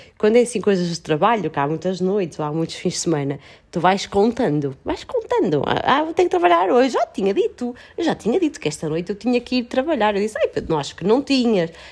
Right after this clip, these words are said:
"Já, já, já tinha comentado contigo que esta semana era terça, quarta e quinta", como estou a inventar. E há bocado vieste com uma conversa muito estranha.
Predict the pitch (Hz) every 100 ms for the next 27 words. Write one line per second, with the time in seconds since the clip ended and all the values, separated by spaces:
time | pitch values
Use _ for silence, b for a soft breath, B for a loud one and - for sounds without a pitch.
0 | B - 415 170 139 202 175 - 180 196
1 | 202 190 202 214 190 196 202 247 226 -
2 | 165 180 208 214 269 311 320 320 277 277
3 | 320 320 320 - 226 220 - 156 147 170
4 | 180 175 160 143 - _ _ _ _ _
5 | _ - B B B 330 392 - 202 220
6 | 254 - 285 294 294 294 285 - - 311
7 | 254 240